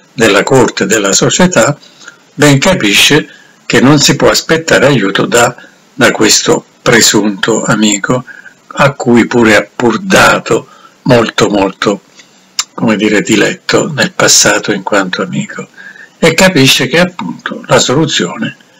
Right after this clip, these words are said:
se la deve dare da sola. In poche parole,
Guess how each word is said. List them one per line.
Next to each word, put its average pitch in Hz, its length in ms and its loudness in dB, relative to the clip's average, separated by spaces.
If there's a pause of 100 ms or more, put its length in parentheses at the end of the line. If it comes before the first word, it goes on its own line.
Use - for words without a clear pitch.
(120)
se - 240 0
la 120 120 4
deve 107 320 -2
dare - 480 -2 (240)
da 104 180 -2
sola. - 420 -6 (520)
In 110 180 0
poche 107 240 0
parole, 98 480 -2